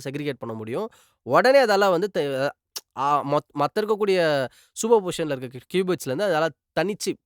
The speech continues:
பிரிஞ்சு தனியா வர முடியும். இண்டிபெண்டன்ட்டா வர முடியும். அதுதான் வந்து குவாண்டம் இன்டர்ஃபெரன்ஸ் சொல்றேன். So, அதான் மு-,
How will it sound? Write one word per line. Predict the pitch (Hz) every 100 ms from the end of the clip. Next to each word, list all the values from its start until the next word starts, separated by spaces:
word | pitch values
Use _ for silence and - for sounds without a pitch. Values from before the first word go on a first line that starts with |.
| _ _
பிரிஞ்சு | 214 220 202 233
தனியா | 190 165 208 180
வர | 135
முடியும். | 131 107 104
இண்டிபெண்டன்ட்டா | 151 208 190 175 165
வர | 123
முடியும். | 117 104 101
அதுதான் | 123 151
வந்து | 160 151
குவாண்டம் | 160 151 151 143
இன்டர்ஃபெரன்ஸ் | 123 131 127 123 110
சொல்றேன். | 107 110 _ - _ _ _ -
So, | 135
அதான் | 143 180 131
மு-, | 139